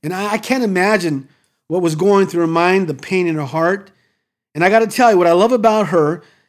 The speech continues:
is that in spite, in spite of the fact that her circumstances weren't pleasant in her home, she didn't bail out, she didn't quit,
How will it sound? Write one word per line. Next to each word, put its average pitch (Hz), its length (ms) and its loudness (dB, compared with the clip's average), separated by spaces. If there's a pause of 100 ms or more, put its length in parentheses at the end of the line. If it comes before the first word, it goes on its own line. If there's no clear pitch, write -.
(160)
is 170 140 -2
that 185 120 4
in 165 140 0
spite, 214 800 -4
in 165 100 -4
spite 226 460 -2
of 233 60 -4
the 233 80 -2
fact 156 540 -2
that 165 140 -2
her 160 120 -4
circumstances 196 760 -4
weren't 160 280 -4
pleasant 185 380 0
in 160 100 -6
her 156 80 -4
home, 147 400 -4 (300)
she - 140 -8
didn't 190 260 0
bail 240 280 2
out, 233 520 -4 (380)
she 170 140 -6
didn't 208 380 0
quit, 247 480 0